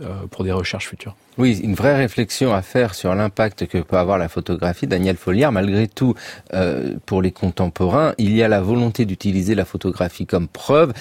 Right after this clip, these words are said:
Speaker 2: et notamment comme preuve de la mort de l'ennemi, hein. Nous avons des photographies dans votre ouvrage, euh, faut le rappeler, hein, elles sont d'une violence inouïe, et notamment, euh, la tête, euh, de Rabat. Donc, euh, nous sommes, euh,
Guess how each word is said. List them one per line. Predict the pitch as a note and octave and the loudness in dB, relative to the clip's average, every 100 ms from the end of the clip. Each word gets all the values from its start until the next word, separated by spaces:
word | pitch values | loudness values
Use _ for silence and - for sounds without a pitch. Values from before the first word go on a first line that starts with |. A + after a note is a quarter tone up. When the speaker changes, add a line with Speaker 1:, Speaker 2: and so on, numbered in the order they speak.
| - - | -16 -4
Speaker 2:
et | G2+ | 0
notamment | G#2+ A2 G#2+ C#3 | 2 2 2 2
comme | D3 - A2+ G2 | 0 0 0 0
preuve | - - D#3+ A2+ | -4 0 0 2
de | |
la | G2 F#2 | 2 4
mort | F2+ A2 D3+ D#3+ B2+ | 4 4 6 4 2
de | G#2+ | 2
l'ennemi, | G#2+ A2 A2+ A2 F#2+ | 2 4 4 4 4
hein. | F#2+ | 2
Nous | F2+ F2 F2+ F2 | 0 0 0 0
avons | F2 F#2 | 0 0
des | F2 | -2
photographies | - E2 F2 E2+ - F#2 | -4 -2 -2 -2 -4 -4
dans | D#2+ | -2
votre | D#2+ - | -4 -2
ouvrage, | E2+ G#2 A#2 - - - - | 0 2 2 -2 -12 -12 -6
euh, | C#2+ - C#2 | -4 -4 -8
faut | G#2 A2 - - | -14 -16 -16 -10
le | - | -8
rappeler, | - G2 G#2+ | -4 -2 0
hein, | E2 D#2+ | 0 -4
elles | - | -6
sont | - | -6
d'une | E2+ E2 | -6 -6
violence | D2+ F2 E2+ E2 - | -6 -4 -4 -4 -6
inouïe, | F#2+ G2 A#2 C3 - | 0 2 4 2 2
et | F#2 | 2
notamment, | F#2+ - F#2 A2 G#2 | 2 0 2 4 4
euh, | E2+ | 2
la | E2 | 0
tête, | E2 G2 - | -2 -4 0
euh, | E2 D#2+ | 0 0
de | D2 D#2+ | -2 -2
Rabat. | F2 G#2+ E2 | 0 0 0
Donc, | D#2+ - | -4 -4
euh, | F2+ - - - | -6 -6 -16 -8
nous | E2+ | -6
sommes, | E2+ E2+ | -2 -2
euh, | D#2+ E2 | 0 -2